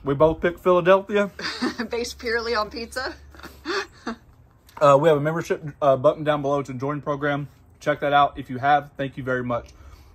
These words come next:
Speaker 1: Check us out on the Griddle Group on Facebook, where we talk about griddles, talk about pellet smokers. I don't care. Let's talk about food. Let's talk about something that needs to get off your chest.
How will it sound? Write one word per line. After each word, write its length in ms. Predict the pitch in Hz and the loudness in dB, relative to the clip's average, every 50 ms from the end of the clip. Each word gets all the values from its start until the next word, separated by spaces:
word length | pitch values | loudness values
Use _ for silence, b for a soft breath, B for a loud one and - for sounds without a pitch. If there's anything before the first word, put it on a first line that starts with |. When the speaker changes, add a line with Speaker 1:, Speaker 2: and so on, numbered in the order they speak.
| b b b - | b b b -2
Speaker 1:
Check 180 | - 165 151 | 0 0 0
us 80 | 160 151 | 2 2
out 100 | 165 156 | 4 4
on 120 | 151 147 | 4 4
the 120 | 135 151 170 | 2 -2 -2
Griddle 220 | 156 156 156 151 | 0 0 0 0
Group 220 | 135 147 151 - - | 0 -2 -4 -2 -2
on 160 | 151 139 127 | -4 -4 0
Facebook, 400 | - 156 151 143 - 135 123 - | -2 -2 -2 -2 -6 -10 -10 -8
where 160 | - 135 131 | -6 -8 -6
we 40 | 123 | -4
talk 140 | - 143 131 | -4 -4 -2
about 160 | 151 143 135 | -2 -4 -2
griddles, 240 | 123 151 165 165 - | -2 -4 -4 -4 -6
talk 120 | - 147 | -8 -4
about 180 | 139 151 - - | -4 -4 -2 -2
pellet 180 | 170 165 165 | -6 -6 -6
smokers. 360 | 165 - 180 180 170 175 156 - | -4 -2 -2 -2 -2 -6 -10 -2
I 140 | 156 156 175 | 2 2 2
don't 180 | 175 170 165 - | 2 0 -6 -6
care. 160 | - 165 160 | -6 -4 -4
Let's 140 | 156 151 - | -4 -6 -6
talk 160 | - 160 - | -8 -8 -2
about 240 | 156 156 - - - | -2 -4 -4 -4 -8
food. 260 | 175 175 170 165 165 b b b b b b | -6 -4 -4 -4 -4 b b b b b b
Let's 100 | 170 151 | -12 -8
talk 120 | - 165 | -8 -4
about 140 | 147 165 156 | -4 -4 -4
something 180 | - 170 160 151 | -4 -8 -6 -6
that 60 | 147 | -4
needs 180 | 143 147 143 139 | -4 -4 -4 -4
to 20 | |
get 140 | 131 147 147 | -4 -2 0
off 180 | 143 139 139 - | 0 0 0 -2
your 80 | 127 117 | -10 -14
chest. 420 | - - 170 175 160 - - - | -4 2 4 4 4 2 0 -12